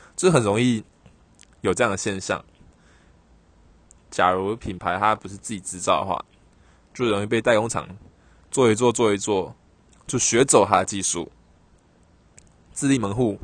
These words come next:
然后再回来吃掉你的潜在竞争者，回来吃掉自己的状况。可是 Zara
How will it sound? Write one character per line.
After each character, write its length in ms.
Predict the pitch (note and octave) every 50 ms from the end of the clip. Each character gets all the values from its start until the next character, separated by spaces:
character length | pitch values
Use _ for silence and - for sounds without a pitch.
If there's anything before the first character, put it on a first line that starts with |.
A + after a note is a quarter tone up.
| - _ _ _ _ _ _ _ _ _ _ _ _
然 100 | - G#2
后 20 | A2+
再 80 | C3+
回 140 | B2+ - G#2+
来 100 | G2 G2+
吃 200 | - - - A2
掉 120 | A2+ A2+
你 200 | G2+ F#2 C#2 - - _ _ _ _ _ _ _ _ _ _ _ _ _ _ _ _ _ - _ _ _ _
的 220 | - G#2 G2 - -
潜 180 | - - G2+ G2
在 120 | A#2+ B2
竞 100 | A#2 B2+
争 160 | A#2 A#2 A#2+
者， 180 | A2+ G#2+ E2+ -
回 140 | - F#2 F#2+
来 80 | G2
吃 160 | - - -
掉 100 | A2+ A#2
自 140 | - - A#2
己 100 | G#2+ G2+
的 120 | D2+ D#2+ F2
状 180 | G2 G2+ F#2
况。 220 | F#2+ G#2 F#2 - - _ _ - _ _ - - - - - - - - - _ _
可 100 | - A#2
是 160 | - - E3
Zara 400 | D#3+ E3 D#3+ F3 E3 B2+ G#2 -